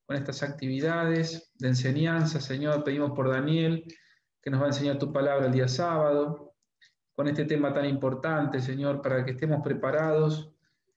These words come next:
para este mundo, Señor, que cada vez está más lejos de ti, Señor. Te agradecemos por todo y también rogamos por las demás actividades y por todos los hermanos.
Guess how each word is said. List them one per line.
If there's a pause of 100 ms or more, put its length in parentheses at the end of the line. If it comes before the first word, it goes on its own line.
(340)
para
este
mundo,
Señor,
que
cada
vez
está
más
lejos
de
ti,
Señor. (580)
Te
agradecemos
por
todo (720)
y
también
rogamos
por
las
demás
actividades
y
por
todos
los
hermanos.